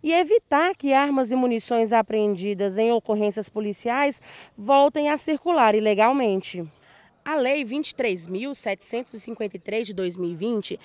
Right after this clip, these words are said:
é decorrente de um projeto de lei de autoria do deputado Sargento Rodrigues, do P T B, aprovado pelo plenário da Assembleia Legislativa de Minas Gerais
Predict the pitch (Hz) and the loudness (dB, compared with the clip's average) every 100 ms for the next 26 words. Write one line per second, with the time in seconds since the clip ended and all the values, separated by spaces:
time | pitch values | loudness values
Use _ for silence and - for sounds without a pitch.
0 | - - 240 233 262 269 254 294 240 302 | -20 -12 -8 -4 -4 -4 -6 -10 -10 -8
1 | 285 247 233 240 254 294 302 247 339 302 | -6 -6 -6 -8 -8 -8 -4 -4 -4 -4
2 | 254 233 220 190 196 185 202 _ 220 214 | -4 -4 -6 -6 -8 -6 -8 _ -10 -8
3 | 226 240 226 220 214 247 240 226 269 202 | -8 -8 -8 -8 -8 -8 -6 -6 -6 -8
4 | 202 190 226 220 285 214 190 175 _ - | -8 -10 -8 -6 -6 -2 -2 -4 _ -20
5 | - - - 349 320 311 - 339 - 370 | -12 -12 -4 -4 -4 -8 -6 -8 -6 -6
6 | 277 311 320 247 240 240 220 196 190 190 | -4 -4 -4 -4 -4 -6 -6 -4 -4 -4
7 | 175 185 175 - 277 262 247 214 185 180 | -8 -8 -8 -8 -10 -6 -6 -6 -6 -4
8 | 196 285 | -4 -4